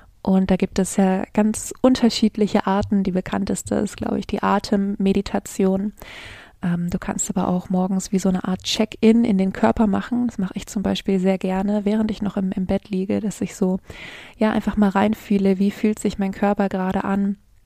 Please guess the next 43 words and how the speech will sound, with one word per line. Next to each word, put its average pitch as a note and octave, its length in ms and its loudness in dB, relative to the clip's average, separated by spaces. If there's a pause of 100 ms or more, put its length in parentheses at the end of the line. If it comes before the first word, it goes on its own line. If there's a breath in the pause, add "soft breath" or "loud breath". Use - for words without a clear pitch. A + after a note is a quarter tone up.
(380)
Du - 80 -8
kannst F#3 360 -2
dir F#3 220 2
vorstellen, G3 560 2
dass G#3 160 -4
du - 100 -4
hier F#3+ 160 2
deinen F#3 180 2
Körper F#3+ 440 0 (520 loud breath)
auflädst G#3+ 920 4
mit G#3 180 4
Energie G#3 380 4
für G#3 140 0
den F#3+ 120 2
Tag. F#3+ 380 -4
Du G#3 80 -2
kannst - 260 -4
natürlich F#3+ 400 -4
auch F#3 180 -2 (380 loud breath)
jede A3 240 6
Form G#3 300 4
der G3+ 100 4
geführten A3+ 560 4
Meditation F#3 680 0
machen. G#3+ 420 -2 (180)
Und G#3 140 4
je G#3 120 6
nachdem, A#3 460 6
was G3+ 200 2
dein G3 220 4
Bedürfnis G#3 580 4
ist, - 340 -4
ja, G3+ 200 -2
also G3+ 220 -2
wenn F#3+ 120 2
du F#3 80 0
dich - 320 -4
erden G#3 340 4
möchtest, G3 600 0
eine G#3 120 4
Erdungsmeditation F#3+ 1040 -2
machen F#3 580 -4
oder, F3 400 -2